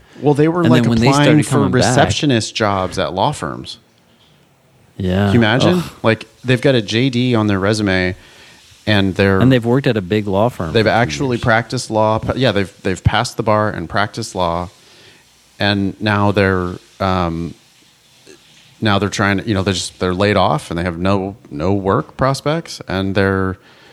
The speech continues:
Speaker 1: just, like, taking any job they can get at a law firm. Well, now what are your chances if you're just a brand new grad?
Speaker 2: Yeah.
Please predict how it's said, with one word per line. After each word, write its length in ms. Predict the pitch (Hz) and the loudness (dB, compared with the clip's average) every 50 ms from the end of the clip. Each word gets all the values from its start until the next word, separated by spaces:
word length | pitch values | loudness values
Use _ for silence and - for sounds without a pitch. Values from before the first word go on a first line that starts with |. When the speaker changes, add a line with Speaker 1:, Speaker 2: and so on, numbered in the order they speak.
| - _ _ _ _ _ _ _ | -20 _ _ _ _ _ _ _
Speaker 1:
just, 280 | - - 98 - - - | -8 -8 -8 -6 -4 -4
like, 140 | 98 90 - | -4 -4 -4
taking 340 | - 113 104 101 107 98 - | -4 -6 -4 -4 -6 -6 -4
any 200 | 98 101 107 107 | -2 0 0 0
job 320 | 95 90 98 101 101 90 92 | 2 2 2 2 2 0 0
they 100 | 92 92 | -4 -4
can 160 | - 98 87 | -4 -6 -6
get 260 | 78 107 127 123 - - | -2 -2 -2 -2 -2 -2
at 200 | - 90 87 80 | -4 -4 -2 -2
a 240 | 80 78 82 92 101 - - _ _ _ - | -2 -4 -4 -6 -8 -12 -20 _ _ _ -6
law 200 | - - 87 80 | -2 0 0 0
firm. 300 | 78 - 82 67 85 107 107 | -2 -4 -8 -8 -8 -6 -2
Well, 280 | 107 107 104 98 - - | 0 2 2 2 0 -2
now 180 | - 117 117 117 | 0 2 2 4
what 160 | 113 123 131 | 4 4 4
are 80 | 127 117 | 4 4
your 140 | 110 131 151 | 2 0 0
chances 500 | - - 101 92 87 - 90 85 87 78 | 0 -2 -2 -2 -2 -4 -4 -6 -4 -4
if 140 | 87 90 | -6 -4
you're 120 | 92 92 92 | -4 -4 -4
just 140 | 87 92 92 | -2 -2 -2
a 60 | 90 | -2
brand 240 | 82 95 95 95 95 | 0 0 0 2 0
new 100 | 95 90 | 0 -2
grad? 520 | 80 82 85 113 113 87 65 - 95 - _ _ _ _ - _ _ _ _ _ _ _ _ - | -2 0 0 0 0 -2 -4 -6 -10 -14 _ _ _ _ -20 _ _ _ _ _ _ _ _ -10
Speaker 2:
Yeah. 220 | - 76 78 85 | -6 -4 -4 -4